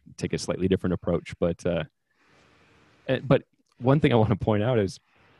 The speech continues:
it is okay. Like, if you are new to Elixir, it is okay not worrying about the umbrellas, because do,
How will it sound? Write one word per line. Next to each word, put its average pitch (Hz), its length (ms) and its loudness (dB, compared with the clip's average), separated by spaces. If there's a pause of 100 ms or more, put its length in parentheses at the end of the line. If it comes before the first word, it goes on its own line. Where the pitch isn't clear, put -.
(600)
it 135 140 6
is 127 120 6
okay. 127 340 4
Like, 110 180 4
if 107 120 4
you 143 140 8
are 127 80 8
new 120 180 8
to 107 120 8
Elixir, 101 460 4 (880)
it 120 100 6
is 120 120 6
okay 139 260 6
not 120 200 4
worrying 113 260 8
about 104 200 2
the 104 80 4
umbrellas, 98 460 6
because 101 500 2 (420)
do, 101 280 0